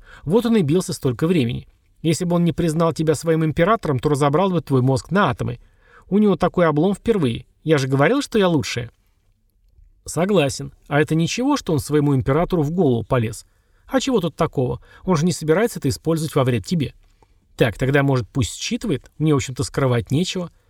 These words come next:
Хрен ему, а разрешение спросить, а то он тут себя чуть ли не богом почувствовал. Пусть привыкает к тому, что у него теперь хозяин есть. Ну,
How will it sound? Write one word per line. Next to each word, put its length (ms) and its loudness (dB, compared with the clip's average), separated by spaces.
Хрен 300 2
ему, 400 0
а 100 0
разрешение 520 0
спросить, 600 -6
а 100 -2
то 140 2
он 80 2
тут 180 -2
себя 200 -2
чуть 180 -4
ли 80 -2
не 140 2
богом 320 2
почувствовал. 600 -4
Пусть 180 0
привыкает 460 2
к 80 -16
тому, 260 0
что 140 -2
у 40 2
него 120 0
теперь 160 -2
хозяин 400 0
есть. 340 -6
Ну, 320 2